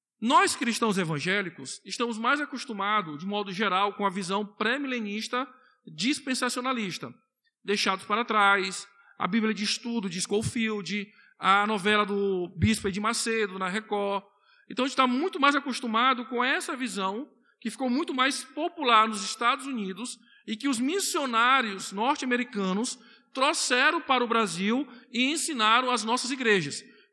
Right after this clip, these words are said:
Por isso, nós iremos encontrar muitos pastores na iseb defendendo uma visão pré-milenista não histórica, mas dispensacionalista, baseado nessa corrente que surge ali no século vinte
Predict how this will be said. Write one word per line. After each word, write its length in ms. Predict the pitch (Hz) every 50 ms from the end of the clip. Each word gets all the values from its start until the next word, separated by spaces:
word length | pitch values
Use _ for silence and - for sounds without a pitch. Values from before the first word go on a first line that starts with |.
| _ -
Por 180 | 240 233 220
isso, 440 | 240 262 294 311 294 - - 170 - - - _ _ _ _ _ _ _ -
nós 180 | 185 208 233 240
iremos 220 | 247 262 269 262
encontrar 340 | 269 254 262 240 262 247 240
muitos 360 | 220 214 233 285 381 370 -
pastores 520 | - 349 302 285 - - 247 226 220 202 196
na 140 | 226 233
iseb 600 | 240 220 - - 233 240 254 262 214 180 151 135 - - _ _ _ _ _ _
defendendo 640 | 180 180 226 254 - 294 277 247 202 208 208 214 233
uma 140 | 240 233 226
visão 260 | 220 208 214 214 214
pré-milenista 720 | 214 - 220 247 269 277 269 269 247 233 254 254 - 240
não 160 | 220 233 285
histórica, 720 | 320 - - - - 240 240 247 220 202 - - 165 143 143 - - - _ _ -
mas 580 | 170 180 190 196 202 220 233 262 277 262 - - - 160 147
dispensacionalista, 1400 | 143 165 233 302 330 - - - 240 269 302 285 - 269 262 262 277 254 269 294 277 240 220 202 - - - 139 131 - - - _ _ _
baseado 760 | - 196 214 220 185 214 214 196 190 190 196 208 214 269 311 - - - - - 202
nessa 280 | 214 226 233 - 247
corrente 360 | - 262 233 220 247 233 -
que 120 | - 269 254
surge 480 | - - - 294 311 349 302 220 240
ali 400 | 233 220 214 214 170 202 285 269 - - - - _ -
no 100 | 220 247
século 520 | 233 - - 226 226 233 233 240 233 226
vinte 600 | 196 170 170 208 220 233 262 254 - - 302 320